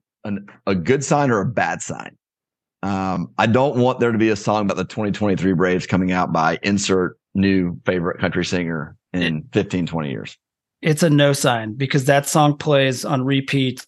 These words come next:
Speaker 2: like,
Speaker 1: <laughs>
Speaker 2: every forty-five minutes on the country stations here.
Speaker 1: So you're saying it was
Speaker 2: My
Speaker 1: gonna
Speaker 2: kids
Speaker 1: be, it was
Speaker 2: know it.
Speaker 1: gonna
Speaker 2: My
Speaker 1: be on no
Speaker 2: kids
Speaker 1: matter
Speaker 2: know
Speaker 1: what.
Speaker 2: it,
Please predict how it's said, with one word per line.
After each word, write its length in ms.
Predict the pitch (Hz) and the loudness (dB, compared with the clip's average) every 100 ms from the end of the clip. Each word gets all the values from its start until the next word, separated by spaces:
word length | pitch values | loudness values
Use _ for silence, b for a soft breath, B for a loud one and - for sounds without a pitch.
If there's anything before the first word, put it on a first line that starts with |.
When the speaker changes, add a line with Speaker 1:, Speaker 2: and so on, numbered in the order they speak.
| - | -6
Speaker 2:
like, 200 | 143 156 | -4 -2
Speaker 1:
<laughs> 40 | - | 0
Speaker 2:
every 300 | 139 147 143 | 0 0 0
forty-five 640 | - 151 139 135 135 123 | 0 0 0 2 2 2
minutes 300 | 131 123 117 | 0 0 -2
on 60 | 120 | -6
the 80 | 120 | -4
country 260 | 120 117 | -8 -8
stations 420 | 107 165 147 139 | -8 -8 -6 -8
here. 140 | - - | -6 0
Speaker 1:
So 60 | |
you're 140 | 131 139 | 2 2
saying 240 | 156 135 | 2 2
it 40 | 127 | 2
was 100 | 117 | 2
Speaker 2:
My 60 | 120 | 0
Speaker 1:
gonna 40 | |
Speaker 2:
kids 20 | 110 | 2
Speaker 1:
be, 40 | |
it 40 | |
was 40 | 120 | 0
Speaker 2:
know 40 | |
it. 40 | 110 | 2
Speaker 1:
gonna 60 | |
Speaker 2:
My 60 | 120 | 2
Speaker 1:
be 20 | |
on 40 | 117 | 4
no 60 | |
Speaker 2:
kids 120 | 220 - | 2 2
Speaker 1:
matter 100 | 202 | 2
Speaker 2:
know 80 | 190 | 0
Speaker 1:
what. 120 | |
Speaker 2:
it, 60 | 175 | -2